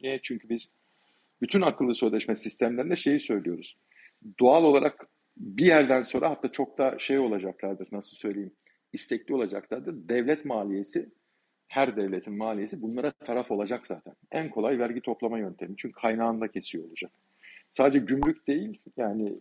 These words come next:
o maliyenin kendisi de bir kurumlar vergisi tahsili açısından veya işte belli özel tüketim vergilerinin tahsili açısından akıllı sözleşmelerin tarafı olacak. Onlar o sözleşmelerin biraz pasif ve ke-, <laughs> keyif yapan tarafı olacaklar. Yani yükümlülük yüklenmeden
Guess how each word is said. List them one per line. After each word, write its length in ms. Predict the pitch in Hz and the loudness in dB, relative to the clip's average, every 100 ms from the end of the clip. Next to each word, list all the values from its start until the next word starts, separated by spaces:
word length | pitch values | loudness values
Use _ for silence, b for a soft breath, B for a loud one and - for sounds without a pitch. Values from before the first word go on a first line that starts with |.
| - 92 | -10 -2
o 80 | 117 | 2
maliyenin 460 | 120 120 127 147 | 4 4 4 2
kendisi 440 | - 123 123 - 110 | -2 -4 -4 -4 -2
de 140 | 92 | -2
bir 140 | 104 | -4
kurumlar 480 | - 113 110 117 113 | -6 -4 -2 0 0
vergisi 420 | 104 107 - 107 | -2 -4 -4 -6
tahsili 640 | - 107 104 104 - 98 107 | -2 0 0 -2 -8 -4 -2
açısından 760 | 101 - - - 104 98 95 - b b b b | -4 -10 -12 -10 -6 -6 -6 -10 b b b b
veya 520 | 98 98 104 104 104 101 | -12 -8 0 4 4 4
işte 200 | - 113 | 0 0
belli 240 | 107 107 | 2 2
özel 240 | 104 107 - - _ | 2 2 0 -10 _
tüketim 520 | - 113 107 117 113 | -8 -4 -2 -4 -2
vergilerinin 460 | 104 101 101 101 101 | -2 -2 -2 -4 -4
tahsili 400 | 104 98 - 113 | -2 -4 -2 -4
açısından 320 | - - 202 | -4 -8 -6
akıllı 280 | 240 - 151 | -2 2 2
sözleşmelerin 500 | 139 107 - 104 175 | 2 -2 -4 -6 -2
tarafı 360 | 160 147 - | 0 2 2
olacak. 240 | 117 92 87 | 0 -2 -10
Onlar 280 | 123 131 151 - _ _ _ _ _ _ | -6 -4 -4 -6 _ _ _ _ _ _
o 100 | 147 | 0
sözleşmelerin 640 | 151 143 135 113 131 151 139 | 2 0 0 -6 -8 -6 -2
biraz 340 | 139 160 - | -2 -4 -8
pasif 640 | - 131 - 151 - - - _ | -10 -8 -6 -6 -8 -18 -20 _
ve 80 | 131 | -2
ke-, 680 | 147 - 139 - 131 107 104 | -2 -4 -8 -6 -6 -6 -4
<laughs> 0 | |
keyif 300 | - 156 156 | 0 0 2
yapan 300 | 113 104 98 | 0 -2 -4
tarafı 300 | 98 92 95 | -8 -8 -8
olacaklar. 420 | 87 85 87 90 | -8 -10 -8 -6
Yani 220 | 98 101 | -6 -6
yükümlülük 460 | 110 - 123 135 139 | -8 -8 -6 -6 -6
yüklenmeden 600 | 131 - 156 120 - | -6 -4 -4 -4 -8